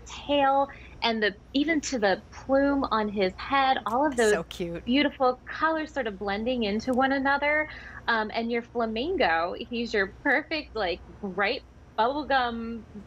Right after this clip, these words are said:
Speaker 1: you know, hot pink color. And each one, not only do we have, like, the bird on the stake, but we also have, like,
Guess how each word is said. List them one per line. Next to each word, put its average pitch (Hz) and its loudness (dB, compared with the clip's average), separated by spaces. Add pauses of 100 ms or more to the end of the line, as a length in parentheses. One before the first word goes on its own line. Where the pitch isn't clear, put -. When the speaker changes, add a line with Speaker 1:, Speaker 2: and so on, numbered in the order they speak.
(160)
Speaker 1:
you 226 2
know, 220 4
hot 262 0 (160)
pink 208 -2 (100)
color. 175 0 (520)
And 233 0
each 359 -8
one, 240 0 (140)
not 262 2
only 392 0
do 247 -2
we 254 2
have, 247 0 (120)
like, 208 -2 (100)
the 202 0
bird 233 2
on 196 -2
the 190 -4
stake, 311 -2
but 208 0
we 233 2
also 359 2
have, 269 0
like, 180 -4